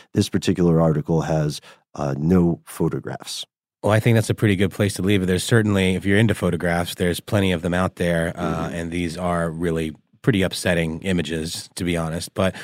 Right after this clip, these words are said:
Speaker 2: it's also, they're strangely beautiful, I wanna say. Um,
Speaker 1: Haunting.
Speaker 2: very haunting, as, as you may have gotten from that Ray Bradbury passage. And it really apparently severely affected him,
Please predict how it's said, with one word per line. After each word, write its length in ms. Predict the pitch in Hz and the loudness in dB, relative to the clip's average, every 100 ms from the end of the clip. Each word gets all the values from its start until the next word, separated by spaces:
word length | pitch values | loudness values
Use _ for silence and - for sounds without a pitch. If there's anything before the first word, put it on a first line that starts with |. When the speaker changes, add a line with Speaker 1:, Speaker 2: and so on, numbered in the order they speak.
| - | -8
Speaker 2:
it's 120 | - - | -2 4
also, 360 | 135 - 131 | 4 4 2
they're 280 | 117 90 95 | 2 0 0
strangely 480 | - 156 160 147 160 | 2 2 4 6 4
beautiful, 560 | 147 160 160 190 190 - _ | 6 4 6 6 6 2 _
I 60 | 185 | 4
wanna 180 | 180 185 | 6 4
say. 380 | - 185 196 165 | 4 4 4 0
Um, 180 | 127 127 | 2 6
Speaker 1:
Haunting. 480 | 110 127 - 139 - | 8 6 2 -2 -2
Speaker 2:
very 180 | 185 165 | 4 6
haunting, 420 | 117 107 - 92 | 6 4 2 0
as, 200 | 101 98 | 2 0
as 200 | 107 92 | 0 0
you 80 | 101 | 2
may 120 | 101 | 2
have 100 | 98 | 2
gotten 240 | 90 95 90 | 2 -2 -2
from 140 | 92 | -2
that 160 | 90 87 | -2 0
Ray 140 | 90 | -2
Bradbury 440 | 87 87 87 85 | 0 -2 0 -2
passage. 360 | 82 92 85 90 - - | -2 -4 -4 -8 -8 0
And 160 | 113 | 4
it 40 | 113 | 4
really 320 | 110 196 127 | 6 8 8
apparently 360 | 95 135 110 92 | 4 4 2 2
severely 400 | 98 110 120 92 | 2 4 4 2
affected 460 | 87 110 101 82 | 0 0 -2 -4
him, 340 | 101 110 90 | 0 2 2